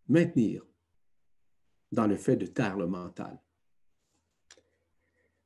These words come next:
Pourquoi taire le mental ? C'est que le, le mental, tout comme l'ego, tout comme le personnage, tout comme les émotions, nous ramène toujours vers l'extérieur.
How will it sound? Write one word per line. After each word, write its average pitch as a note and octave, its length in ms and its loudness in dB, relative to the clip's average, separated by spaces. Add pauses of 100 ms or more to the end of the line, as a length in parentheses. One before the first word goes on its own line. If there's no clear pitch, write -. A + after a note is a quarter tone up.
(180)
Pourquoi F3 360 0
taire F#2+ 200 -4
le G2+ 100 -6
mental ? G#2 480 -10 (680)
C'est - 160 -18
que A#2 100 -6
le, A2+ 300 -4
le A2 160 -6
mental, D3+ 720 0 (300)
tout B2 80 0
comme A2 260 2
l'ego, C#3 540 4
tout - 80 -18
comme G#2 180 0
le F2+ 80 -2
personnage, B2+ 720 -2
tout - 140 -12
comme A2 200 0
les G#2 180 4
émotions, F2+ 520 -4 (640)
nous C3 80 8
ramène C#3+ 420 6
toujours C3 720 2 (460)
vers A2 320 2
l'extérieur. G#2+ 680 -4